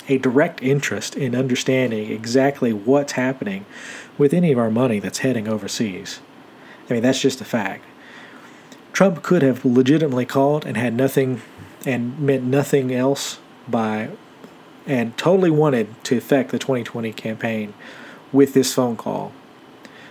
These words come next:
But the way that he, this is phrased and the way, and the interests of the United States that are involved, there is a legitimate interest in understanding whether or not this is a corrupt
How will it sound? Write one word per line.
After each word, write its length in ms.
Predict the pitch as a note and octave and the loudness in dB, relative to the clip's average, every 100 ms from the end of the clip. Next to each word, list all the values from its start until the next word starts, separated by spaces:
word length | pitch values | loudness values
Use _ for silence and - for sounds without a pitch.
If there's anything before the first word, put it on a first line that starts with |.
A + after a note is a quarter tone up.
| - B2+ | -4 -2
But 100 | B2+ | 2
the 80 | |
way 240 | B2 D3+ F3+ | 4 4 4
that 160 | D#3 | 4
he, 160 | B2+ C3 | 4 4
this 380 | C3 C3 B2+ - | 2 2 2 2
is 120 | A#2 | -2
phrased 540 | - C3 D3+ E3+ D#3+ | 0 2 2 0 -2
and 100 | B2+ | -4
the 60 | A#2 | 0
way, 340 | A2+ C3 C#3 | 4 4 4
and 280 | C#3+ B2 B2+ | 2 0 0
the 120 | B2 | 2
interests 480 | C#3 D3 C#3 - - - - | 0 2 0 0 -8 -8 0
of 200 | D3+ D3+ | 2 4
the 60 | |
United 280 | D3 C#3 B2+ | 2 2 0
States 300 | - C3+ C3+ | 2 2 2
that 100 | - | 0
are 100 | A#2+ | 0
involved, 540 | A2+ A2 A#2+ D3 D#3 - - - - - - - - | 0 0 0 0 -4 -10 -18 -18 -20 -20 -18 -12 2
there 180 | D3 | 4
is 240 | F#3 G3 E3 | 6 4 6
a 40 | |
legitimate 460 | D3 C#3 C#3 C3 B2+ | 4 6 6 4 0
interest 520 | C3+ D3+ C3 A#2 - - | 0 -2 0 -2 -4 -6
in 140 | C#3 C3 | -2 0
understanding 640 | C#3 C#3 C#3+ C3 B2 A2+ | 2 2 2 2 0 0
whether 200 | A2 C#3 | 4 4
or 20 | |
not 240 | C3+ C3+ B2 | 4 2 4
this 240 | B2+ B2 | 4 4
is 260 | B2 A#2+ A#2+ | 4 4 2
a 120 | A#2 | -2
corrupt 480 | - A#2+ B2 C3+ | -2 2 2 2